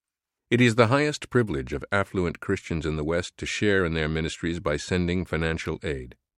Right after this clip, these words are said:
If we do not care enough to sponsor them, if we do not obey the love of Christ and send them support, we are sharing in the responsibility for those who go to eternal flames without ever hearing about the love of God.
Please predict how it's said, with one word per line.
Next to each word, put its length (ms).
If 120
we 100
do 120
not 240
care 240
enough 220
to 100
sponsor 440
them, 260
if 160
we 100
do 160
not 160
obey 400
the 120
love 240
of 160
Christ 380
and 160
send 280
them 180
support, 460
we 160
are 120
sharing 420
in 120
the 80
responsibility 880
for 240
those 340
who 100
go 280
to 160
eternal 420
flames 460
without 280
ever 200
hearing 360
about 220
the 100
love 200
of 120
God. 400